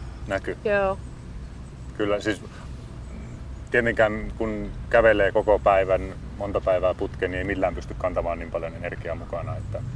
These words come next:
Speaker 1: voisi korvata, korvata sitä, sitä tota energian kulutusta. Mulla taisi paino tippua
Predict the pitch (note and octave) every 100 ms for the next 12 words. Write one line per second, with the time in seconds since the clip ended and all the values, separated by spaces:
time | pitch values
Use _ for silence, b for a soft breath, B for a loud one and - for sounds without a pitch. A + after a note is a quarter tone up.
0 | - G2 F#2 - F#2+ E2+ E2 D#2 - B
1 | B B B B B B - - A2 G2+
2 | F#2+ - - F#2 F2 - - F2 F2 F#2
3 | F#2 F2+ F#2 F#2 F2 - F#2 F#2 E2 -
4 | - - G#2 G#2+ G2 F#2+ - G2 F2+ -
5 | - - - F#2